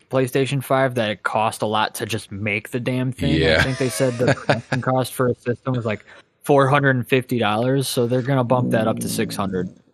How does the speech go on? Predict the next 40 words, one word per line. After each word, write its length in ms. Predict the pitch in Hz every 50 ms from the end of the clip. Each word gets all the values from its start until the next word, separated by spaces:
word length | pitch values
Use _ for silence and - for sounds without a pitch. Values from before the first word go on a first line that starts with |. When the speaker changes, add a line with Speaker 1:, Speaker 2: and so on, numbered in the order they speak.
| _ -
Speaker 2:
Wow. 300 | - - - - - 117
Speaker 1:
For 160 | 131 120 113
sure. 360 | 104 - 110 90 92 90 - - - _ _ _
Speaker 2:
Yeah. 840 | - - 82 82 80 80 80 80 80 80 80 82 85 82 71 - - - - - - - - _ _ _ _ _ _ _ _ _ _ _ _ _
I, 140 | 98 92 87
they're 220 | 57 73 85 90
putting 320 | 87 - - 123 120 113 101
a 80 | 82
lot 640 | 80 78 76 73 78 82 82 82 - - 80 - -
into 460 | 76 78 78 69 - - 76 67 65
it, 140 | 62 - - -
but 180 | 82 104 101 104
they 100 | 110 117
also 220 | 120 117 - 110
give 180 | 92 101 98 82
a 80 | -
lot 400 | 80 82 82 80 78 78 76 76
back 200 | 78 78 80 -
in 80 | 80 76
the, 320 | 78 78 - - 82 78 - 87
in 120 | 87 82
the 60 | 71
actual 320 | 67 80 82 - - 78 76
games 340 | - 80 76 78 80 76 78
themselves. 520 | 76 76 73 - 76 76 80 85 - - - _ - - - _ _ _ _ _ _ _ _ _ _ _ _ _ _ _ _ _ _ _ _ _ _ _ _ _ _ _ _
Like, 200 | - 82 76 -
the 80 | - 80
quality 360 | - - 90 98 110 117 110
of 60 | 95
the 40 | 160
Speaker 1:
That 80 | 170
Speaker 2:
things 180 | - 95 90 80
you 60 | 87
made 140 | 87 90 85
me 120 | 78 78
Speaker 1:
games 320 | 76 73 202 262 311 294 196
Speaker 2:
watch. 20 | 175
Speaker 1:
are 20 | 151
what 120 | 147 139 127
I 120 | 117 113